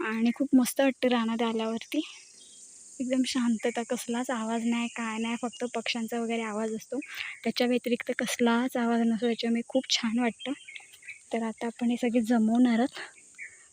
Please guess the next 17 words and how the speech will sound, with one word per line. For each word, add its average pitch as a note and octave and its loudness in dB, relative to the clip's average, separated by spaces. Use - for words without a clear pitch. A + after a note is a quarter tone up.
So, A#3 4
जमवून A#3 6
झालं B3+ 4
की A#3+ 4
मी A#3 6
तुम्हाला A#3 2
भेटते. A3 0
So, C4 8
बघा, A#3 4
एवढा A#3 6
मी B3+ 10
आल्यात A#3 4
काजू A3+ 0
आणि A#3 6
पातेल्यात B3+ 4
खूप - 4
आहे, A#3 4